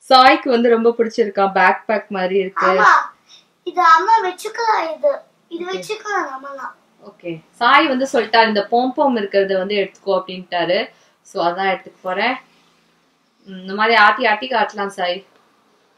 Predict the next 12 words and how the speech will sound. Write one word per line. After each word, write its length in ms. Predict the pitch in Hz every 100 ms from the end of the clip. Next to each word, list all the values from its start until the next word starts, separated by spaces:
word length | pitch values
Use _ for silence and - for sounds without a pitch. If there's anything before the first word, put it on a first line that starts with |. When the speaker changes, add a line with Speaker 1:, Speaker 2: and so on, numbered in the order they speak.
| _ _ _ _ _
Speaker 1:
So, 180 | - 349
அடுத்தது 360 | 269 370 370 359
பாத்தீங்கன்னா 580 | 254 247 208 196 220 285
எல்லாரும் 720 | 233 254 302 302 269 262 302
ரொம்ப 800 | 247 240 269 277 269 302 269 220
ஆவலா 300 | 240 254 269
wait 260 | 220 240 -
பண்ணிட்டு 380 | 262 240 - 220
இருக்கிற 420 | 190 185 208 294
என்னோட 680 | 247 220 208 196 208 269 262
தீபாவளி 680 | 269 269 254 233 220 262 -
purchase. 1000 | 349 370 370 320 294 294 302 302 -